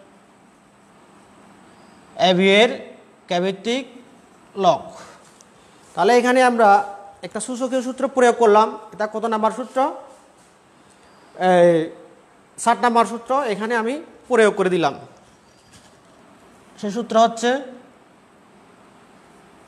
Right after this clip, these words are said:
quadratic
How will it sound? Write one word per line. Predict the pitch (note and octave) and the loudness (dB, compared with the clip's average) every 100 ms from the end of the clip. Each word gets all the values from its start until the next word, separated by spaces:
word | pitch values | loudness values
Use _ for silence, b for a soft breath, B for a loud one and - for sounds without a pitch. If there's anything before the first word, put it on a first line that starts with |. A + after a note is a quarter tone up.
| _ _ _ _ - - - - _ _ _ _ _ _ _ _ - - | _ _ _ _ -20 -20 -20 -20 _ _ _ _ _ _ _ _ -20 -8
quadratic | F3 F3 F#3+ F#3+ A3+ | -2 0 -2 -2 -6